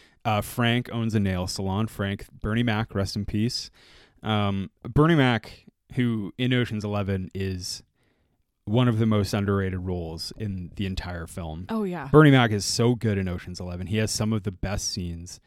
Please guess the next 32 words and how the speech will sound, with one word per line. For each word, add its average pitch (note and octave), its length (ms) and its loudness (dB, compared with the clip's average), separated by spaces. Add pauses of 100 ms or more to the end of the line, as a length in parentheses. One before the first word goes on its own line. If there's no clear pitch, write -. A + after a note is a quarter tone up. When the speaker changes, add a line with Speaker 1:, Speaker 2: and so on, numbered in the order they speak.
(360)
Speaker 1:
and G2 220 -2
he A#2 100 2
doesn't B2+ 200 2
get C3 120 2
as B2 80 2
much B2 240 -2
credit, A#2 340 -2
but F2+ 180 -6
he, A#2+ 280 0
every C#3 300 4
scene B2+ 300 0
he's G#2 180 -4
in F#2+ 120 -4
in F#2 60 -6
that E2+ 160 -8
movie, F#2 300 -6
go A#2 160 4
back G#2+ 160 6
and G#2+ 100 0
watch F#2+ 220 -2
it. F2 180 -10 (440)
He's G#2 280 -4
so G#2 300 0
funny. E2 420 -12 (120)
He G#2+ 220 -2
is - 340 -8
so F#2+ 520 0
funny. - 380 -12 (200)
Speaker 2:
Speaking D4+ 320 -2
of A#3+ 140 -4
Bernie G3+ 240 4
Mac F#3 440 -4